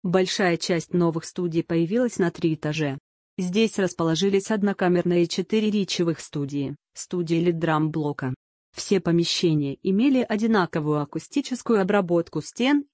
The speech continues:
перфорированные фанерные конструкции. Потолок у всех студий был перфорированный. Исключение составляла только главная студия литдрам-блока.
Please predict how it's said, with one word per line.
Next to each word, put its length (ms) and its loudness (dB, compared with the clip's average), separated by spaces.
перфорированные 840 2
фанерные 600 0
конструкции. 800 -6
Потолок 480 0
у 40 0
всех 300 -2
студий 380 -2
был 200 2
перфорированный. 920 0
Исключение 800 0
составляла 680 0
только 340 0
главная 480 0
студия 460 -2
литдрам-блока. 1000 -2